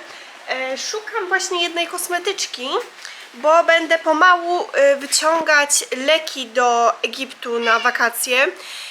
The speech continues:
I po prostu ja mam straszny bałagan, zaraz wam zresztą pokażę, ile ja mam tam leków. I po prostu będę teraz szukać to, co będzie nam raczej przydatne. No i tutaj rosołek będzie się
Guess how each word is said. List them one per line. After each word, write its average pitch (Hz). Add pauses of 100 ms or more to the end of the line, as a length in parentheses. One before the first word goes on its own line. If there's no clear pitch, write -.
I 262
po 277
prostu 311
ja 294
mam 302
straszny -
bałagan, 277
zaraz 269
wam 269
zresztą 285
pokażę, 262
ile 240
ja 240
mam 240
tam 247
leków. 233 (380)
I 285
po 277
prostu 302 (260)
będę 277
teraz 277
szukać 285
to, 302
co 277
będzie 269 (360)
nam 254
raczej 262
przydatne. 269 (1200)
No 269
i 269
tutaj 262 (1600)
rosołek 233
będzie 226
się 233